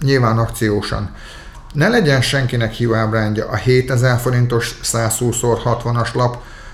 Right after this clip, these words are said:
az egyrészt minőségben nem ugyanaz, mint a néha-, néhány év ezelőtti, mondjuk tizenöt-tizennyolcezer forintos lap,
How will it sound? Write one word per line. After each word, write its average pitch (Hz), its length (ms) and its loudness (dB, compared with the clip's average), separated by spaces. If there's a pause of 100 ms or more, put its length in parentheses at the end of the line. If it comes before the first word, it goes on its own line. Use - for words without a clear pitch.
(200)
az 123 300 2
egyrészt 139 400 2
minőségben 123 600 2
nem 127 140 2
ugyanaz, 120 300 2
mint 117 220 0
a 113 40 2
néha-, 113 480 0
néhány 117 360 2
év 113 200 2
ezelőtti, 107 640 2
mondjuk 113 440 -2
tizenöt-tizennyolcezer 117 1200 2
forintos 135 440 0
lap, 165 220 -2